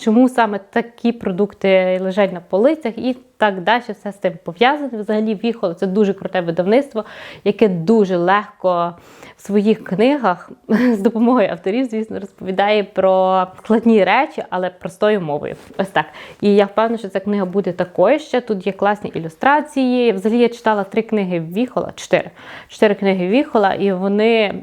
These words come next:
хоч теми для мене були спершу зовсім невідомі, потім вони мені дуже легко давались, і я прям кайфувала від читання. Тут класний шрифт, І взагалі я дуже люблю ось формат таких книг м'якеньких читати, тому що це дуже зручно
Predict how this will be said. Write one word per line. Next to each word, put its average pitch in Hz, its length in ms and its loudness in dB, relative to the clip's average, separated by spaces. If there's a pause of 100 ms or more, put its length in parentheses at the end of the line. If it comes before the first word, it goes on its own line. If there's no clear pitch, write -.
(100)
хоч - 280 -6
теми 220 320 2
для 190 140 -4
мене 202 220 -2
були 196 380 0 (200)
спершу 208 500 0
зовсім 190 320 -2
невідомі, 185 440 2
потім 208 300 -6
вони 185 140 -2
мені 196 240 -2
дуже 180 360 -2
легко 175 260 -2
давались, 214 520 0
і 185 340 -6
я 190 160 -2
прям 190 360 -2
кайфувала 175 640 0
від 180 200 -6
читання. 180 480 -2 (280)
Тут 302 240 4 (280)
класний 247 400 2
шрифт, 269 580 2
І 208 120 -2
взагалі 226 260 0
я 220 120 2
дуже 208 240 -4
люблю 208 280 0
ось 185 180 -2
формат 208 480 0
таких 190 280 -6
книг 269 280 2 (100)
м'якеньких 262 720 -2
читати, 180 480 -2
тому 190 220 -4
що 220 120 -12
це 196 400 0
дуже 175 220 -6
зручно 202 500 -4